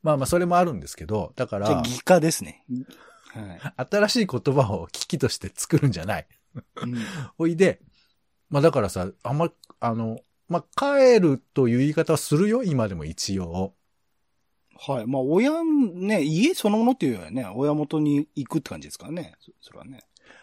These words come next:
Speaker 1: でもこれはね、どうなんだ。アメリカの人とかはどういうふうなんだろうね。アメリカってほら、結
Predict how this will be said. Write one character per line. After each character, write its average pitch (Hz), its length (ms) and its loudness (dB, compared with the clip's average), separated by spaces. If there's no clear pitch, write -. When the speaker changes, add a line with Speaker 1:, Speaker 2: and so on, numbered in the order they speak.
Speaker 1:
で 101 100 -8
も 98 160 -8
こ - 200 -8
れ 113 100 -4
は 113 180 -2
ね、 101 680 -6
ど 95 80 -12
う 113 80 -6
な 113 80 -4
ん 95 40 -6
だ。 - 120 -10
ア - 140 -10
メ 127 120 0
リ 185 80 0
カ 220 160 -4
の 226 100 -2
人 262 180 -2
と 240 120 -2
か 120 60 0
は 90 80 0
ど 107 200 0
う 143 60 0
い 160 40 0
う - 20 -4
ふ 190 80 0
う 170 260 -4
な 85 120 -10
ん 76 100 -14
だ 73 100 -12
ろ 80 140 -18
う - 20 -20
ね。 95 240 -8
ア 113 100 -10
メ 175 160 -4
リ 214 80 -6
カ 214 120 -2
っ 208 40 -2
て 190 80 -10
ほ 202 80 0
ら、 113 80 -2
結 - 180 -6